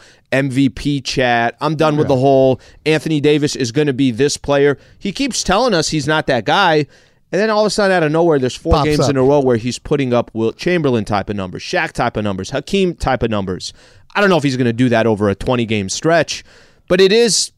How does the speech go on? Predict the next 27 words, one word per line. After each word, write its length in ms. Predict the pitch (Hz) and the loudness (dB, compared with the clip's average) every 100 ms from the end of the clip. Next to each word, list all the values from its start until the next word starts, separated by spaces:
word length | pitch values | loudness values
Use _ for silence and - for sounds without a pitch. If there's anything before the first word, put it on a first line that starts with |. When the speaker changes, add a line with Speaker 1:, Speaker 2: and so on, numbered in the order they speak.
| _ | _
Speaker 1:
it's 180 | 151 - | -10 -6
kind 320 | - 208 277 | -2 -2 -2
of 140 | 208 | -2
the 160 | 175 156 | 0 2
reality 680 | 147 135 123 156 190 170 165 | 4 4 4 4 2 2 2
of 120 | 131 | 2
the 80 | 127 | 0
Lakers. 600 | 123 131 165 180 - - - - - | 2 2 0 0 -4 -12 -20 -20 -8
You 100 | 135 | -2
have 120 | 139 | -2
someone 280 | - 190 202 | 0 0 2
like 220 | 185 165 | 0 0
yourself 360 | 160 - 160 143 | -2 0 0 0
saying, 320 | - 123 120 - | -2 -2 -4 -2
"Are 120 | 120 | 0
you 120 | 139 | 0
guys 280 | 170 156 113 | 0 0 0
really 320 | 117 143 143 | 0 2 2
going 200 | 131 131 | 0 0
to 60 | 123 | -2
be 160 | 107 104 | -4 -6
cheering 580 | - 135 123 113 107 - | -4 -2 0 -2 -6 -6
a 120 | 110 | -8
five 420 | 98 - 123 135 127 | -6 -2 0 0 0
and 100 | 117 | -2
eleven 380 | 110 113 110 | 0 -2 -2
record 580 | 98 107 104 92 85 87 | -2 -2 -2 -6 -8 -10